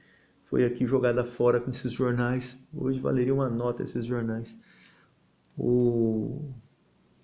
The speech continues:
navio indo embora de Melbourne.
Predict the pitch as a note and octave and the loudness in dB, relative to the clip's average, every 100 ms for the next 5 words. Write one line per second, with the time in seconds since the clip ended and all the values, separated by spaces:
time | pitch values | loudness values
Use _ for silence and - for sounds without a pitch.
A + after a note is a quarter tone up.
0 | _ _ _ - - B2 C3 A#2 C3 F3+ | _ _ _ -20 -6 -2 -2 2 4 4
1 | F#3 - C3+ C#3 D#3+ C#3 E3 G#3 F#3 - | 2 -2 -2 0 2 4 4 4 0 -4
2 | C#3+ C3+ D#3+ D#3+ F#3 G#3+ A3+ - | -4 -2 0 2 4 4 2 -2